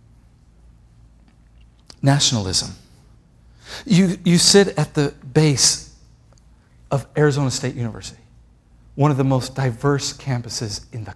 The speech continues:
country. There are families from all over the world that are come here, study here, and settle here. You know, one of the best ways to reach them, learn how to cook their food and say, "Is this any good?" Just do that.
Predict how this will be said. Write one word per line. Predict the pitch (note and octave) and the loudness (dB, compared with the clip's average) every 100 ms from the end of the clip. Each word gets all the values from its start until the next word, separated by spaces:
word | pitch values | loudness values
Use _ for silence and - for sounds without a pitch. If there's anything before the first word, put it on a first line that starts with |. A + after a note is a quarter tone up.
| - | -16
country. | - A#2 B2 - - - _ _ _ - - - _ - | -14 -14 -14 -20 -20 -20 _ _ _ -20 -20 -20 _ -2
There | - | 0
are | C3+ | 0
families | - D3+ C#3+ C#3 B2+ | -2 0 2 0 -2
from | - B2+ | -4 -2
all | - C#3+ D3+ | 0 2 0
over | C#3 C3 | -2 -4
the | A#2+ | -6
world | A2+ C3 C#3+ C3 A#2+ | -2 0 2 0 -2
that | A#2+ - | -8 -10
are | |
come | B2+ - C#3+ | -10 -6 -4
here, | B2 C3 B2+ - - | -4 -4 -4 -8 -14
study | - - C#3 C#3 | -10 -4 -2 -2
here, | A2 B2 C3+ - - C3 | -4 -4 -4 -8 -12 -6
and | B2 | -4
settle | - - C3 B2+ C#3+ | -2 -2 -2 -4 -8
here. | A#2+ - - - _ _ _ _ _ _ _ _ _ - _ _ - | -14 -18 -20 -20 _ _ _ _ _ _ _ _ _ -20 _ _ -2
You | D#3+ | 0
know, | |
one | D#3 D#3+ | 0 0
of | |
the | C#3 | -2
best | A#2+ D3 - | -2 -4 -2
ways | D#3 D3+ - | -2 -2 -2
to | C#3+ | -2
reach | D3 D3 | -2 -2
them, | D#3+ D#3+ D#3+ | -2 -2 -2
learn | C3 D#3 D3+ | 0 0 0
how | E3 | -4
to | C3 | -4
cook | - D3+ | -4 -6
their | C3+ A#2 | -4 -6
food | - B2+ A#2 G#2 | -4 -4 -4 -6
and | A2+ | -6
say, | - A#2+ | -4 -4
"Is | A2 | -4
this | C3 C#3 | -4 -2
any | D#3+ C#3 | -4 -4
good?" | C3 F3+ - - - _ _ - - - - - | -4 -6 -10 -20 -20 _ _ -20 -20 -20 -20 -6
Just | - F#3 | -2 2
do | A3+ C4+ | 6 6
that. | C4+ B3+ | 6 4